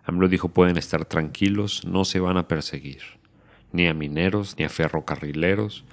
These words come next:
Quieren hacer valer la democracia sindical".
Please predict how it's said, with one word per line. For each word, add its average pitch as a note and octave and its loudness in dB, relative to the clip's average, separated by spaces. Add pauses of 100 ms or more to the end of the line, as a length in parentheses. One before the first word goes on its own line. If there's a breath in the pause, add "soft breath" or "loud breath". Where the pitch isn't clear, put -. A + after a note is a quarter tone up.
(180 loud breath)
Quieren A#2+ 8
hacer F#2+ 2
valer F2+ 4
la F2+ 4
democracia E2 0
sindical". C#2+ -8